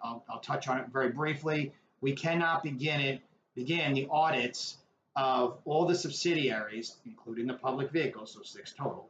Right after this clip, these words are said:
right? So you have your public company and five subsidiaries, until all of the Qs are submitted.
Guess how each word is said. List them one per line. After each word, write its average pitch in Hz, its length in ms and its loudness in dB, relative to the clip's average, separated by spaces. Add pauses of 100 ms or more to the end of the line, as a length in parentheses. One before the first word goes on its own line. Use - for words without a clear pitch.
(100)
right? 107 220 -8
So 117 60 -16
you 101 60 -20
have 101 100 -20
your - 120 -20
public 123 220 -4
company 127 380 -2
and 123 120 -2
five 104 240 -6
subsidiaries, 110 800 -6 (560)
until 139 680 2
all 139 300 2
of 123 160 2
the 127 240 0
Qs 123 560 4 (140)
are 110 460 -2 (160)
submitted. 117 440 -6